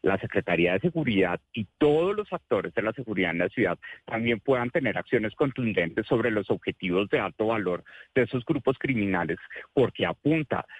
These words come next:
de resolver los problemas de hurtos de celulares o de los videos que cuelgan los ciudadanos cuando tenemos un ataque en un centro comercial o en un restaurante o en un bar, no vamos a poder resolver de base el problema de seguridad. Por consiguiente, esa apreciación que tú pones sobre la mesa es importantísima.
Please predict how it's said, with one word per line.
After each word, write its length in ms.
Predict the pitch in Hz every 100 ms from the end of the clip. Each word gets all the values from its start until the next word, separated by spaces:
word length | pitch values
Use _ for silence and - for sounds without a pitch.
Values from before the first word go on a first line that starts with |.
| -
de 100 | 120
resolver 520 | 113 101 107 85 95
los 120 | 95
problemas 500 | - 147 120 98 90
de 100 | -
hurtos 340 | 101 92 - 107
de 80 | 143
celulares 580 | 160 110 95 92 87 -
o 140 | 101 101
de 80 |
los 180 | 92 92
videos 460 | - 92 92 90 85
que 120 | 160
cuelgan 320 | - 98 90
los 140 | 92 107
ciudadanos 560 | 135 104 90 85 85 - - -
cuando 220 | - 101 95
tenemos 460 | 104 92 85 85
un 80 | 90
ataque 380 | 92 - 104 -
en 100 | 120
un 80 | 120
centro 300 | 135 117 123
comercial 760 | 131 104 87 - 123 127 113 - _ -
o 200 | 107 110
en 220 | 101 95
un 100 | 95
restaurante 680 | 92 110 - 95 90 92 -
o 140 | 85
en 80 | 87
un 80 | 87
bar, 240 | 113 135 -
no 260 | 98 90 90
vamos 320 | 135 165 143
a 60 | 113
poder 320 | - 98 92
resolver 500 | 92 95 95 - 87
de 100 | 95
base 360 | 92 87 - 95 - -
el 120 | 107
problema 460 | - 101 87 80 82
de 60 |
seguridad. 440 | 82 98 95 95 82
Por 160 | -
consiguiente, 720 | - 107 - 90 101 - - 131
esa 160 | 147
apreciación 500 | 160 170 147 110 98
que 120 | -
tú 140 | 104 117
pones 300 | 127 113 107
sobre 220 | 127 113
la 100 | 90
mesa 260 | 87 82 104
es 100 | 139
importantísima. 1000 | 131 131 123 95 87 131 139 - 87